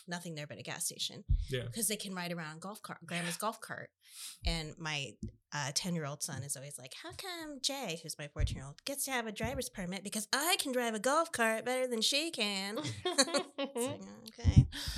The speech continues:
Speaker 2: But that's, yeah. Yeah, it's, it's just, it's weird. Like, when I saw all the golf carts and the little scooters and
Speaker 1: <laughs> Yeah.
Speaker 2: stuff.
Speaker 1: It's
Speaker 2: The
Speaker 1: a
Speaker 2: moment
Speaker 1: totally different,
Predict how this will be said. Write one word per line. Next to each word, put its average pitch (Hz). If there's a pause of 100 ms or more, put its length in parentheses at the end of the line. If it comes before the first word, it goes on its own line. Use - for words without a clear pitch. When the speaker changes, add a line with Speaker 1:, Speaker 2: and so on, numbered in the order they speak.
(260)
Speaker 2:
But -
that's, -
yeah. 220 (840)
Yeah, 175
it's, 185
it's -
just, -
it's -
weird. 220
Like, 156
when 165
I 165
saw 214
all 208
the 185
golf 185
carts 226
and 170
the 165
little 151
scooters 175 (480)
and 220
Speaker 1:
<laughs> -
Yeah. 254
Speaker 2:
stuff. 254 (800)
Speaker 1:
It's 190
Speaker 2:
The 262
Speaker 1:
a 262
Speaker 2:
moment 254
Speaker 1:
totally 453
different, 330